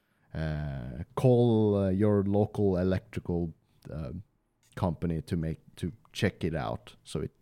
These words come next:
things doesn't, so you don't burn down your house.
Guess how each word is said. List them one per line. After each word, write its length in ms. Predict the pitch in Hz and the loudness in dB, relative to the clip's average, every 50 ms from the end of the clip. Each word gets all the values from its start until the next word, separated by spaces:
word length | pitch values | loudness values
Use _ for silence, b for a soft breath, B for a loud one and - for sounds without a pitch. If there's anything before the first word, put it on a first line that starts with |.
| _ _ - | _ _ -8
things 320 | - 82 73 71 - - | -6 -6 -6 -6 -10 -8
doesn't, 340 | - 76 64 55 73 60 - _ _ _ _ _ _ - - | -6 -6 -6 -4 -6 -8 -10 _ _ _ _ _ _ -20 -20
so 160 | - - 143 | 0 2 2
you 160 | 170 190 196 | 4 4 2
don't 260 | 185 185 180 160 - | 4 4 2 2 2
burn 200 | - 127 143 143 | 2 2 4 4
down 240 | 131 123 123 127 135 | 4 4 2 4 4
your 100 | 127 107 | 2 2
house. 320 | 90 71 - - - - | 2 0 -4 -6 -10 -16